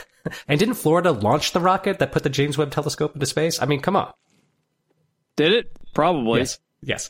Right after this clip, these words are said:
Speaker 1: <laughs>
Speaker 2: Only possible because of Ron DeSantis.
Speaker 1: <laughs>
Speaker 2: I'm not serious with that. But, I mean, you see why w-
Speaker 1: Yeah.
Speaker 2: I decided to call an audible here and give this to Ron DeSantis, yes?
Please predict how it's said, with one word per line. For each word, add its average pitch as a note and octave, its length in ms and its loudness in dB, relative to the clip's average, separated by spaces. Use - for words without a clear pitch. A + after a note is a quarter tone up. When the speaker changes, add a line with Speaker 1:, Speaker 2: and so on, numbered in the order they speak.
Speaker 1:
<laughs> G3+ 300 2
Speaker 2:
Only A#3 280 4
possible G3+ 460 2
because E3+ 280 2
of D3 120 0
Ron C#3+ 220 2
DeSantis. A#2+ 640 -2
Speaker 1:
<laughs> - 0 -
Speaker 2:
I'm F#3 120 4
not E3+ 160 2
serious C#3 340 2
with A2+ 120 0
that. G2 220 0
But, A3 240 2
I F#3+ 80 2
mean, F#3+ 180 4
you F#3+ 80 4
see B3 240 2
why F#3+ 200 4
w- D#3 320 0
Speaker 1:
Yeah. A2+ 100 2
Speaker 2:
I F3+ 100 4
decided D#3 460 2
to C#3 60 2
call D3 380 4
an C3+ 80 2
audible C#3 360 2
here A2+ 400 2
and A2 200 0
give E3 180 2
this C#3+ 180 2
to B2+ 160 2
Ron B2 220 2
DeSantis, A#2 500 0
yes? A#2+ 340 0